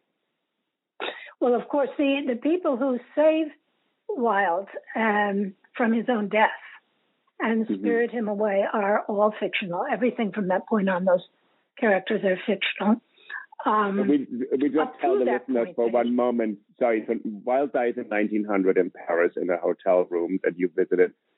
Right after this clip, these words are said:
Speaker 2: And just tell listeners for a moment where the novel starts from, from what happens at that moment when he dies.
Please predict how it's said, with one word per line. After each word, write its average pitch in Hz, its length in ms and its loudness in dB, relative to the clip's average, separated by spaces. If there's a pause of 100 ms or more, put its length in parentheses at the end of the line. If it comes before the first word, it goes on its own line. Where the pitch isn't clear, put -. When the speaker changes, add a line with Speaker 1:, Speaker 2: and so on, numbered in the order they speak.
Speaker 2:
And 98 100 -4
just 123 260 2
tell 123 200 0 (100)
listeners 113 400 -2
for 98 140 0
a 95 40 0
moment 98 460 0
where 101 140 2
the 98 100 2
novel 92 440 0 (120)
starts 90 320 2 (100)
from, - 300 -2 (260)
from 98 280 2 (160)
what 107 160 2
happens 98 480 -2
at 87 120 0
that 85 140 -4
moment 90 340 2
when 92 160 0
he 92 100 -2
dies. 87 360 -2